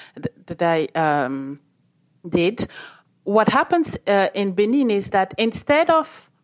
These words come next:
coordinating, instead of the different technical ministries coordinating with the Ministry of Foreign Affairs,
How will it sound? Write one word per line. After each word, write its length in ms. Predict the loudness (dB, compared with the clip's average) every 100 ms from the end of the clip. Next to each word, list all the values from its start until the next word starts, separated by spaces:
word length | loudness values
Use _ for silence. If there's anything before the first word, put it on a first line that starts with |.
| _
coordinating, 1000 | 4 4 4 2 2 0 0 -2 -2 -8 _ _ _ _ _ _ -20 -10
instead 440 | -6 -6 -2 0 0
of 120 | 0
the 100 | -2
different 480 | 0 -2 -4 -8 -4
technical 400 | -4 -2 -4 -4
ministries 580 | -4 -4 -8 -8 -10 -4
coordinating 680 | 0 0 0 -2 -2 -2
with 160 | -4 -2
the 80 | -2
Ministry 400 | -2 -4 -6 -8
of 80 | -6
Foreign 320 | -4 -2 -2
Affairs, 580 | -4 -2 0 0 -4